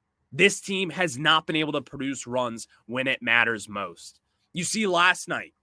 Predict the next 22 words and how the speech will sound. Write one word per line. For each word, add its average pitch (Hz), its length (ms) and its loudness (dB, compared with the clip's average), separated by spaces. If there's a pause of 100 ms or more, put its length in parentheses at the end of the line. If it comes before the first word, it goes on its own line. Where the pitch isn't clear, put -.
(600)
runners 185 320 2
on 180 140 -2
second 185 340 0
and 165 100 -4
third, 180 280 0
nobody 151 400 -2
out. 139 260 2 (380)
Three 147 180 0
straight 135 280 -4
strikeouts. 107 800 -8 (1160)
We 143 220 -6
cannot 147 640 -2 (360)
get 123 260 0 (220)
runs 131 480 -4
across 117 480 -4
the 113 140 -10
board. 104 400 -10 (840)
And 147 180 -4
that 143 240 4
has 147 440 2
to 135 120 -10
do, 127 380 -4